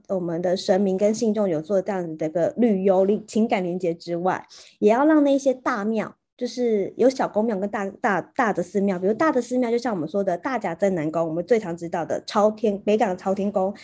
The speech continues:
这是我们最常知道的两间大庙。你要怎么让大庙知道你有这样子的一个小庙，这样的情感连结？所以进香这件事情就非常重要。那进香呢，都是游览车出去嘛，对不对？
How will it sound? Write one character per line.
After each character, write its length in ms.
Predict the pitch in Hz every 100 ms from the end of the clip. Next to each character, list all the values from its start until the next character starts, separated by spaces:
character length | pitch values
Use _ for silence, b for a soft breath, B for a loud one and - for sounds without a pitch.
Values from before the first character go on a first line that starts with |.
| B
这 80 | 320
是 100 | 311
我 60 | 240
们 240 | 165 165 _ _ _
最 140 | 302 254
常 180 | 165
知 120 | 180 196
道 140 | 185
的 60 | 170
两 200 | 143 165
间 120 | 175
大 200 | 190 156
庙。 280 | 151 175 85 B B -
你 80 |
要 100 | 240
怎 160 | 302 247
么 200 | 190 180
让 200 | 233 226
大 200 | 233 220
庙 120 | 226
知 140 | 214 196
道 160 | 208
你 240 | 185 160 -
有 200 | 196 147
这 180 | - 240
样 140 | 208
子 80 | 170
的 80 | 170
一 40 |
个 80 | 185
小 240 | 190 165 -
庙， 280 | 185 117 -
这 80 | -
样 120 | 214
的 100 | 185
情 180 | 180 185
感 140 | 180
连 100 | 160
结？ 140 | 151 139
所 100 | 220
以 60 | 220
进 280 | - 285 247
香 140 | 214
这 100 | 214
件 160 | 202 202
事 140 | 202
情 160 | 190 175
就 100 | 185
非 160 | 175
常 240 | 170 143 156
重 220 | 165 151
要。 180 | 160 - B B
那 120 | 320 330
进 240 | - 311 247
香 240 | 247 226
呢， 140 | 226 214
都 160 | 233
是 160 | 247 208
游 160 | 208
览 180 | 208 180
车 140 | 175 190
出 180 | 190
去 160 | 185 190
嘛， 160 | 165 135
对 100 | 160
不 60 |
对？ 220 | 160 -